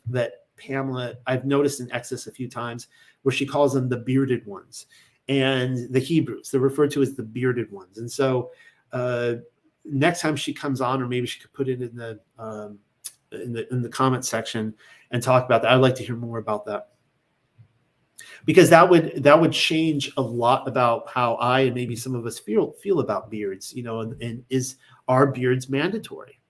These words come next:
Uh, according to rabbinical Judaism, it is. According to some of the other, uh, Jewish groups, they're not. Uh, but I would, I would, you know, I would be very interested to hear more about that. "And with our age-bearded ones,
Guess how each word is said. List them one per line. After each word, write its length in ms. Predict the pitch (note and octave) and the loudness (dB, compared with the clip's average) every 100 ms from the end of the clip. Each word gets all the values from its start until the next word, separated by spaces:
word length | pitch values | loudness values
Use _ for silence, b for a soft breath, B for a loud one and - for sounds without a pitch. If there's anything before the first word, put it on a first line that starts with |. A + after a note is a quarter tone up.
| _ _ _ _ _ _ | _ _ _ _ _ _
Uh, 360 | - A#2+ B2 A#2 | -6 -2 -2 -2
according 360 | B2 - C#3 C#3+ | -6 -2 0 0
to 120 | C#3 | -2
rabbinical 460 | B2 A2+ B2+ C#3+ B2+ | -4 -2 0 -2 -4
Judaism, 460 | A2 D3 E3 G#2+ G2+ | -2 0 0 0 -4
it 80 | G2 | -6
is. 340 | G2+ C#3+ - B B B - | -4 -4 -6 B B B -14
According 420 | C3+ C#3+ C3+ C3+ | -2 0 2 0
to 300 | C3 C3+ B2+ | -2 0 0
some 220 | B2+ C3+ | -2 -4
of 60 | B2+ | -4
the 180 | B2 - | -6 -4
other, 560 | C#3+ C#3 C#3 C#3 C3+ C3+ _ _ _ | -2 4 4 4 2 -4 _ _ _
uh, 500 | - C3 B2 A#2+ A#2 A#2+ C3 | -8 -4 -2 -2 -2 -6 -8
Jewish 420 | A2+ C3 C3+ - | -2 4 4 2
groups, 300 | - C3 C3 | 0 -2 -2
they're 140 | A#2+ | -6
not. 540 | A2 A2+ A3 - - - _ A#2+ | -4 -4 -6 -8 -14 -14 _ -12
Uh, 220 | C3+ B2 | -6 -6
but 140 | A2+ A#2 | -4 0
I 140 | C3 | 2
would, 220 | C3+ C3+ - | 4 2 -2
I 140 | G#2+ A2+ | -10 -6
would, 200 | D3+ - _ A2+ - - | -6 -6 _ -20 -20 -10
you 160 | C3 | -6
know, 180 | A2 C3 - - _ _ - | -6 -8 -14 -20 _ _ -10
I 120 | A2+ | -4
would 100 | C3 | 0
be 100 | C3 | 2
very 220 | C3+ C3 | 4 2
interested 320 | B2+ - C3+ | 0 -2 -2
to 60 | A#2 | 0
hear 120 | B2 | -2
more 160 | A#2+ A2+ | -4 -6
about 260 | A#2 C3+ | -8 -10
that. 180 | F#2+ - _ _ _ _ B B B B B B B | -12 -20 _ _ _ _ B B B B B B B
"And 100 | C#3+ | 2
with 140 | D#3+ E3+ | 4 6
our 100 | E3+ | 6
age-bearded 720 | D#3 E3 - - D#3+ F3+ B2+ A2 | 8 8 6 8 10 10 8 4
ones, 460 | G2+ E2 - - | -10 -12 -14 -16